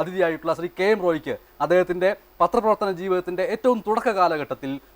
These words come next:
റബ്ബർ കർഷകനെ അഭിമുഖീകരിക്കേണ്ടി വന്ന സന്ദർഭം ഓർത്തുകൊണ്ട് നമുക്ക് തുടങ്ങാൻ കഴിഞ്ഞു എന്നും വന്നേക്കാം. ആദ്യമായി ഒരു റബ്ബർ ടാപ്പിംഗ് കർഷകനെ കണ്ട ഓർമ്മയിൽ നിന്ന് റബ്ബറും കേരളവുമായിട്ടുള്ള ഒരു താരതമ്യത്തിൽ നിന്നൊക്കെ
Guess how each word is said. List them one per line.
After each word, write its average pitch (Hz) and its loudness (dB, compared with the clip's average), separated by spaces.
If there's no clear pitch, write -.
റബ്ബർ 151 2
കർഷകനെ 156 -4
അഭിമുഖീകരിക്കേണ്ടി 175 -4
വന്ന 147 -10
സന്ദർഭം 175 0
ഓർത്തുകൊണ്ട് 190 -2
നമുക്ക് 165 -4
തുടങ്ങാൻ 156 -4
കഴിഞ്ഞു 156 -4
എന്നും 139 -10
വന്നേക്കാം. 107 -10
ആദ്യമായി 202 4
ഒരു 135 -6
റബ്ബർ 180 2
ടാപ്പിംഗ് 160 2
കർഷകനെ 139 -6
കണ്ട 139 0
ഓർമ്മയിൽ 190 2
നിന്ന് 110 -12
റബ്ബറും 196 2
കേരളവുമായിട്ടുള്ള 156 -4
ഒരു 143 -6
താരതമ്യത്തിൽ 185 6
നിന്നൊക്കെ 135 -8